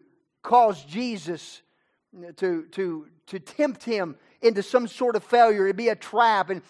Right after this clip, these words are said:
of course, Jesus could have very well have done this, but understand, he'd already performed so many miracles. And they were saying, "Do something in the sky, and then we'll believe." They were willfully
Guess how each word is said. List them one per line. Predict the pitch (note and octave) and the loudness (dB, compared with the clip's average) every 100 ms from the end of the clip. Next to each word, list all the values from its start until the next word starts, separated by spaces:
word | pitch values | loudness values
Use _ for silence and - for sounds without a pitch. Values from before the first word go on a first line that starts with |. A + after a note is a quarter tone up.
| - | -12
of | F#3+ | 2
course, | C4 B3 | 2 2
Jesus | D3 F3 D#4 A#3 G#3 - _ _ _ | -2 -4 -4 -4 -6 -10 _ _ _
could | B3+ | 0
have | A#3+ | 0
very | F3 C4+ C4+ | 4 6 6
well | A#3+ A#3+ | 4 2
have | G3 | 2
done | B3+ C#4 A3 | 0 0 -4
this, | G3 - | -8 -6
but | A3+ | -2
understand, | A#3+ G#3+ F3+ A#3+ G3+ - _ | -2 -2 0 0 0 -8 _
he'd | B3 A#3+ | 0 6
already | A#3 A#3+ A3+ A3 - _ | 6 6 0 -8 -14 _
performed | A3 - B3+ A3+ F3+ | -4 2 2 2 -4
so | - C#4 B3+ | -6 -2 -2
many | A#3+ A3 | -2 -2
miracles. | A#3+ C4+ B3 - F#3 C3 - _ _ _ _ _ _ _ _ - | 0 2 0 -2 -6 -8 -20 _ _ _ _ _ _ _ _ -14
And | G3+ | 0
they | A#3+ B3 | 2 2
were | A3 | -2
saying, | - B3+ A#3 F#3 - - E3+ | 0 0 0 -8 -18 -20 -6
"Do | C#4+ | -4
something | A3+ - E4 E4+ - C4+ | -4 2 4 4 -2 -6
in | B3 | 0
the | A3+ | 0
sky, | - - - C4+ B3+ G#3+ E3 - - | 0 -8 2 4 4 2 -2 -8 -8
and | A3 G#3+ | -6 2
then | A3+ A3+ | 2 2
we'll | G#3+ G#3 | 0 0
believe." | G3 G#3+ G#3+ F#3 D3 B2 _ _ _ _ _ F#3 | 0 2 0 -2 -10 -16 _ _ _ _ _ 4
They | B3+ | 4
were | B3+ B3 | 6 0
willfully | G#3 C4+ E4 - B3+ A3+ G#3+ E3+ | 0 0 0 2 2 2 0 -4